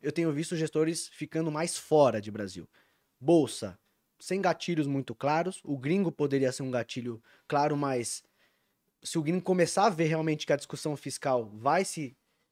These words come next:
vai piorar, vai se deteriorar ao longo do tempo, não vem mais. E o, o, mercados emergentes pro gringo é trade. Ele vem, volta, ele tira o dinheiro, ele coloca.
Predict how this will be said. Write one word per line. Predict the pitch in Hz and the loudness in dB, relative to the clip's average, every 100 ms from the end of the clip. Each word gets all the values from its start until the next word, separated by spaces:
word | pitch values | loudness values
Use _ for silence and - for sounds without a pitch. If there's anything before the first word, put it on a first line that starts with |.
| _ - | _ -2
vai | 143 | 0
piorar, | 190 156 127 180 | 6 8 8 6
vai | 143 | 4
se | 135 | 2
deteriorar | 151 143 156 143 135 | -2 -2 0 0 0
ao | 131 | 0
longo | 131 147 | -2 -4
do | 214 | -6
tempo, | - 170 208 _ - | 0 0 0 _ -10
não | 349 302 | -4 -2
vem | 277 | 0
mais. | 214 202 165 107 - | 0 0 -2 -4 -8
E | 139 | -8
o, | - _ - _ - | -10 _ -20 _ -20
o, | 143 - | -20 -6
mercados | 165 180 208 196 | -2 2 4 4
emergentes | 202 170 202 | 4 4 0
pro | - | -2
gringo | 165 190 | -2 2
é | 220 | 2
trade. | 220 160 190 110 104 | 2 2 2 -2 -6
Ele | 143 165 | -6 -2
vem, | 143 180 | 0 0
volta, | 143 135 160 156 139 | 0 2 4 2 -4
ele | 139 | -8
tira | - 170 | -6 -6
o | |
dinheiro, | 143 147 147 | -4 -4 -4
ele | 147 | -6
coloca. | - 135 143 160 - | -2 0 0 0 -6